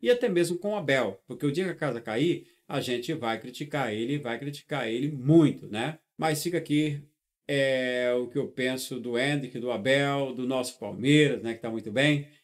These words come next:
Olha, mais uma vez, deixa o like aí no vídeo, deixa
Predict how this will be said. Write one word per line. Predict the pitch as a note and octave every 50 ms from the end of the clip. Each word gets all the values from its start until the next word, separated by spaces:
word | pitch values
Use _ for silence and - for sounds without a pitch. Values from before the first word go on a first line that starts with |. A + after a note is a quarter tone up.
| _ _ -
Olha, | D3+ C#3+ B2+ G2+ G2 - _ _ _ -
mais | D3 D3 C#3+
uma | C3+ A2+
vez, | A#2 A2 G2+ G2
deixa | B2 D3+ C#3+ - D#3
o |
like | C3 B2+ A#2+ A#2 A2+ -
aí | A#2 A2+
no | G#2+
vídeo, | G#2+ D3 D#3 - - - _ _ _ _ _ _ _ _
deixa | - B2 C#3 C#3 C#3 - C#3+ B2+ A#2+ A2+ G#2+ F#2+